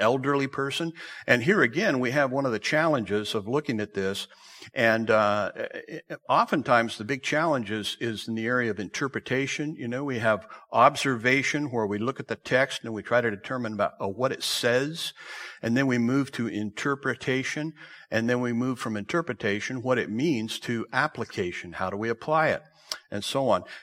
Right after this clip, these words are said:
And, um, with this particular passage, and I think we saw that in our discussion last week, one of the main challenges is in the area of application, right? Um, because we're, we're so far removed in time,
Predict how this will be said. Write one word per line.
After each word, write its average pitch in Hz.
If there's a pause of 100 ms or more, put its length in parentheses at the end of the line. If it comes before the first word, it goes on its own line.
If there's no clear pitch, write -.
And, 139
um, 117 (100)
with 127
this 196
particular 131
passage, 151
and 117
I 113
think 139
we 113
saw 127
that 117
in 120
our 113
discussion 107
last 110
week, 98 (240)
one 143
of 143
the 131
main 139
challenges 110
is 98
in 107
the 107
area 104
of 90
application, 127 (100)
right? 107 (500)
Um, 101 (260)
because 123
we're, 123 (160)
we're 113 (420)
so 160
far 151
removed 131
in 101
time, 143